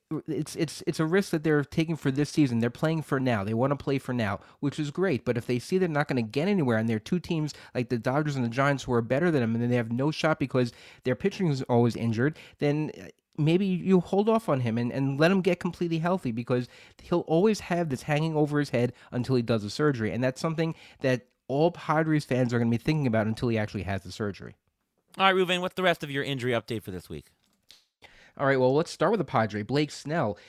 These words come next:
Speaker 1: he had his second minor league rehab start this past week. He could be activated sometime next week, which means that Mackenzie Gore or Nick Martinez may lose out on time.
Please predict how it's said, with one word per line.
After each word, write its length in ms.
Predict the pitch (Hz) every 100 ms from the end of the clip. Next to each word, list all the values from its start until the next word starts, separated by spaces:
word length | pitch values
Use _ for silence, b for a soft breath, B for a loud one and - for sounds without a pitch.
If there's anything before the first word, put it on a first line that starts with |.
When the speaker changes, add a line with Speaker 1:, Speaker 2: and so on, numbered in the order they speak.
| B
Speaker 1:
he 160 | 135
had 80 | 127
his 140 | 131 -
second 400 | 160 160 160 139
minor 200 | 131 139
league 160 | 127
rehab 300 | 131 139 139
start 240 | - 151 -
this 140 | 151
past 340 | - 156 151
week. 300 | 170 170 175 B B B
He 160 | 131
could 280 | 120 - 165
be 220 | 170 175 135
activated 640 | 139 - 135 139 143 139
sometime 480 | 135 127 143 131 120
next 260 | 120 -
week, 240 | 139 151 -
which 220 | 120 -
means 500 | 131 165 120 135 - B B
that 140 | 123 120
Mackenzie 520 | 120 - 151 156 156
Gore 400 | 135 135 147 160
or 200 | - 135
Nick 220 | 131 147
Martinez 560 | 139 135 - 143 120 113
may 140 | 120
lose 260 | 120 123 117
out 140 | 110
on 100 | 107
time. 380 | 104 131 131